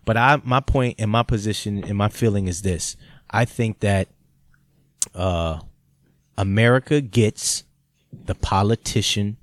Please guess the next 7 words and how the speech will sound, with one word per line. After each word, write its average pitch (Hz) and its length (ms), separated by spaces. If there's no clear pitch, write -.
that 95 140
America 90 500
deserves. 85 720
The - 60
only 117 340
reason 147 400
why 104 400